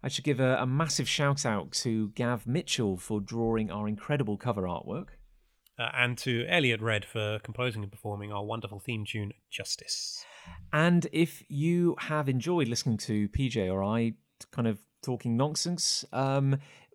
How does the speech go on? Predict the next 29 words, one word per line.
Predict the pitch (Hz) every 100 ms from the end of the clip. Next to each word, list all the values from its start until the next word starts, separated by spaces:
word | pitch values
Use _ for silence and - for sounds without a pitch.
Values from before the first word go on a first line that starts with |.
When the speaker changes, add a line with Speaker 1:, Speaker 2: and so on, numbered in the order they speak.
| _
Speaker 1:
both | 160 170 -
our | 139 139 139
social | 127 - 147 139 127
media | 156 185 127
handles | 110 113 147 202 -
are | 104 101 104
in | - 107
the | 107
description, | - - - - 285
should | - 98
you | 98
wish | 98 - -
to |
give | - 107 101
us | 104 -
a | 104 - -
follow. | - 190 104 143 214 -
Um, | 139 151 143 - - -
P | 196
J, | 190 117
is | 101
there |
anything | 120 135 123
you'd | 117
like | 120 117
to | - 120 113 113 113
shout | - 117 135 139
about | 139 151 160
or, | - 104 101 98